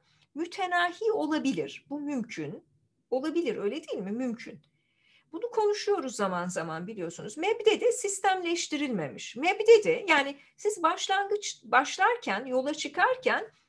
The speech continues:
hedefiniz ne? Hedefiniz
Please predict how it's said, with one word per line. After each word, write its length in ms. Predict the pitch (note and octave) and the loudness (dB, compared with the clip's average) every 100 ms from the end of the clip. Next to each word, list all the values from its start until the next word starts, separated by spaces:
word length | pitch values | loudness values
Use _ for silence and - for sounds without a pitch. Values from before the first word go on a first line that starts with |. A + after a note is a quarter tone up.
| _ | _
hedefiniz 680 | - G#4 A#4+ A#4 F4+ G#3 D3 | 0 2 4 2 -2 -4 -4
ne? 360 | F#3 A#3 D#3 - _ _ _ _ _ _ _ _ _ | -2 0 -2 -8 _ _ _ _ _ _ _ _ _
Hedefiniz 920 | - E4+ A4 A#4 C5+ F#4+ G#3 - - | -4 4 6 6 2 2 0 -4 -12